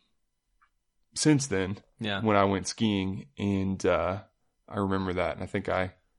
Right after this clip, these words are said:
Speaker 1: stayed on with Nikki. I don't know.
Speaker 2: Yeah.
Speaker 1: Anyhow.
Speaker 2: I saw, um, I saw Big Boi from Outkast in that airport.
Speaker 1: Big Boi from Outkast.
Speaker 2: Yeah, Outkast, you know.
Speaker 1: Hmm.
Speaker 2: Sorry, Miss Jackson.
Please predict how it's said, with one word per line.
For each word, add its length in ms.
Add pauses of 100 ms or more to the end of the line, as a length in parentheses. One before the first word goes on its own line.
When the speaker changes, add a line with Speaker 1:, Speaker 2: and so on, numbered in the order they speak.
(120)
Speaker 1:
stayed 340
on 280
with 160
Nikki. 440
I 120
don't 100
know. 140 (100)
Speaker 2:
Yeah. 280 (120)
Speaker 1:
Anyhow. 380
Speaker 2:
I 80
saw, 720
um, 320 (120)
I 100
saw 520 (440)
Big 160
Boi 220
from 200
Outkast 680
in 140
that 300
airport. 480 (1300)
Speaker 1:
Big 220
Boi 420
from 280
Outkast. 760
Speaker 2:
Yeah, 380 (280)
Outkast, 720
you 140
know. 240 (220)
Speaker 1:
Hmm. 160 (360)
Speaker 2:
Sorry, 280
Miss 160
Jackson. 600